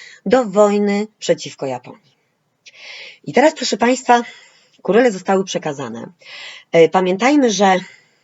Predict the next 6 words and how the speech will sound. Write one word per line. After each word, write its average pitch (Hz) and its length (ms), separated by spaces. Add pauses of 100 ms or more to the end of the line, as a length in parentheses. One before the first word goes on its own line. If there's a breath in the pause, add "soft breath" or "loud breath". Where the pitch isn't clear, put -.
(1900 soft breath)
skończyć 240 540
wojnę 185 720
to 202 100
tak 202 180
naprawdę, 202 920
y, 180 320